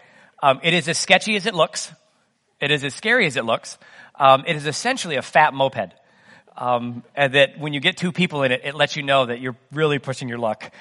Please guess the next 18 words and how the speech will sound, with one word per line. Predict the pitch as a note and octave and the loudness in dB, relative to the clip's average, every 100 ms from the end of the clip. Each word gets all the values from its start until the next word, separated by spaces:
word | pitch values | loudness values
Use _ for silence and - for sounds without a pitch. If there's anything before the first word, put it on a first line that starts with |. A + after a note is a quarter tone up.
| - - | -20 -12
if | B2+ B2+ | -10 -4
you | |
wanna | C3 B2 | -2 -2
get | B2 - | -2 0
there | B2 | 0
alive. | B2 A#2 A2+ A2 - - _ - | 4 4 4 -4 -18 -20 _ -4
Um, | B2+ B2+ B2+ B2 | 2 2 0 -6
there's | D3 F#3 | -6 -2
no | G#3 | -2
key | - A3+ G#3+ | 0 0 0
start. | - F#3 F#3+ | 2 2 2
There's | D3+ D3 | -2 -10
this | D3+ | -8
little | F#3+ F#3 | -4 -4
handle | C#3 F#3+ F#3 A#2+ - - - _ | 2 0 2 -4 -6 -20 -20 _
down | D#3 D#3+ | 2 4
by | D#3+ D3+ | 6 6
the, | C#3 | 4